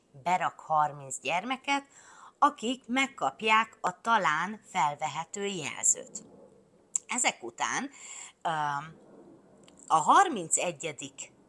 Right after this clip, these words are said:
ö, és az utána lévő jelentkezőket elutasítja, ők nemet fognak kapni, és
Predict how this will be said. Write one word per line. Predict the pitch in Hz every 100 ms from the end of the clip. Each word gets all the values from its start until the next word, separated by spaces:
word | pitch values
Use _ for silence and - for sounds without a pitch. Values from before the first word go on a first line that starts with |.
| _
ö, | - 156 143 135 135 - _ _ _ _ _ _ -
és | 208 214
az | 196 240
utána | 311 - 302 165 170 151 147 - _
lévő | - 196 202 175 147 143 123 170
jelentkezőket | 185 165 135 117 147 - 160 165 180 - 262 - - -
elutasítja, | 285 180 - 156 - 139 - - 247 311 -
ők | 240 240 -
nemet | 220 226 160 147
fognak | - 147 143 113 -
kapni, | - - 214 320 - - - - -
és | 160 151 -